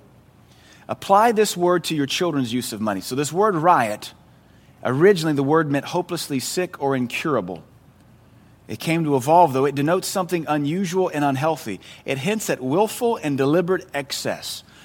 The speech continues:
So when people riot, the modern English word for riot means excessive protesting, and has now evolved into, when we talk about riot, we have riot police, and that usually means something's getting destroyed and burned down. Usually when we say the word riot, we mean tear gas and hippie control.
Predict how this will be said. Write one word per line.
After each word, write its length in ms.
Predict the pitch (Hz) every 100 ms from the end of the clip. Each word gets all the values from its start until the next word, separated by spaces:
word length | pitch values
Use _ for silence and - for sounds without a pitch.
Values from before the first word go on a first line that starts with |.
| - -
So 180 | -
when 220 | 143 151 143
people 340 | 226 226 170
riot, 340 | 165 139 135
the 60 | 135
modern 320 | 147 180 170
English 280 | 151 160 139
word 140 | 147
for 100 | -
riot 280 | 127 131 131
means 180 | 131 117
excessive 560 | 113 - 156 135 123 -
protesting, 720 | 143 131 - 101 - 101 131 - - - - -
and 120 | 123
has 180 | 131 131
now 160 | 147
evolved 400 | 143 127 135 123
into, 220 | 123 120
when 120 | 123 120
we 80 |
talk 200 | 120 135
about 220 | 120 117 120
riot, 280 | 123 123
we 80 | 120
have 160 | 113 113
riot 360 | 120 120 113 -
police, 600 | 123 135 123 107 - - - - - - -
and 80 | 120
that 120 | 143
usually 260 | 147 135 127
means 200 | 123 -
something's 320 | 160 147 120
getting 240 | 131 120
destroyed 460 | 110 - - 123 101
and 120 | 101
burned 320 | 120 113 107
down. 380 | 113 110 85 82 - - - - - -
Usually 300 | 156 190 156
when 140 | 151
we 80 | 147
say 180 | 135 147
the 80 | 123
word 220 | 131 110
riot, 260 | 123 131
we 120 | 127 123
mean 260 | 123 110
tear 260 | - 156 156
gas 400 | 127 110 120 123
and 100 | 107
hippie 300 | 151 120 101
control. 460 | 98 - 92 -